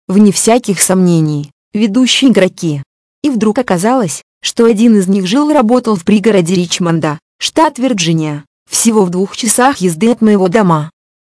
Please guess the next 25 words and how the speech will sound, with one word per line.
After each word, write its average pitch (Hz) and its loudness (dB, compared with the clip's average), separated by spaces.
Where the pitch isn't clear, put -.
Двадцать 208 -2
пятым 202 0
в - -2
списке - -4
был 214 2
Р. 214 -2
Джерри 208 4
Паркер-младший 277 2
из 233 0
Chesapeake - -4
Capital, 190 0
и 202 4
он 254 4
заработал 240 -2
тридцать - -4
пять 214 -2
миллионов 170 0
долларов. 151 -2
Паркеру 262 2
не 269 4
было 262 2
ещё 247 0
и 262 0
сорока 185 -2
лет. 156 -2